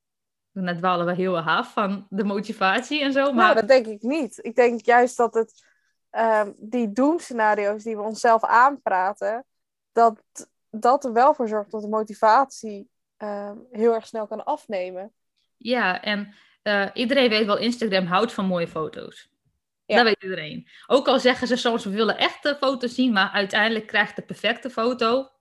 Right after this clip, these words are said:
Speaker 1: perfect. Ehm,
Speaker 2: Tussen aanhalingstekens,
Speaker 1: dus ja,
Speaker 2: ja.
Speaker 1: het, het is een haakje.
Speaker 2: <laughs> Ja, dat zie je niet. <laughs>
Speaker 1: Eh,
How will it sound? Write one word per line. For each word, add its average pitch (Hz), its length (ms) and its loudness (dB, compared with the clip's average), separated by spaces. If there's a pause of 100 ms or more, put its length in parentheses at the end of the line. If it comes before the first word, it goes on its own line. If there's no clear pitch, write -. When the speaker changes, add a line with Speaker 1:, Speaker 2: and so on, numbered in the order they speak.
(300)
Speaker 1:
perfect. - 560 -8 (480)
Ehm, 208 480 -2
Speaker 2:
Tussen 202 300 -6
aanhalingstekens, 202 720 -4
Speaker 1:
dus 240 100 0
ja, 233 80 6
Speaker 2:
ja. - 20 4 (120)
Speaker 1:
het, - 140 -8
het 254 140 -6
is 359 120 6
een 403 80 4
haakje. 370 340 4
Speaker 2:
<laughs> 370 520 6
Ja, 415 80 10
dat 370 200 6
zie 339 140 6
je 294 140 6
niet. 285 300 0
<laughs> - 140 2 (1500)
Speaker 1:
Eh, 247 340 4